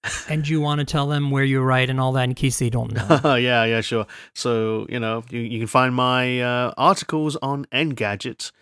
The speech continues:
Speaker 2: and I do write it, um, well, I'm in charge of, uh, Engadget Chinese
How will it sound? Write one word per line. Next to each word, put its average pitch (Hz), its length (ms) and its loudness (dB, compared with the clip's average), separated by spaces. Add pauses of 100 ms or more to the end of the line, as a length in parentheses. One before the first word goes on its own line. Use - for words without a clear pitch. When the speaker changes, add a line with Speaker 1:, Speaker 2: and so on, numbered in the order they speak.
(340)
Speaker 2:
and 113 160 0
I 113 60 4
do 123 260 4
write 113 300 2
it, - 140 -4
um, 107 360 -4
well, 104 220 0
I'm 107 320 0
in 101 140 -6
charge 101 300 -2
of, 95 120 -8 (100)
uh, 95 220 -6
Engadget 101 420 -2
Chinese 101 600 -4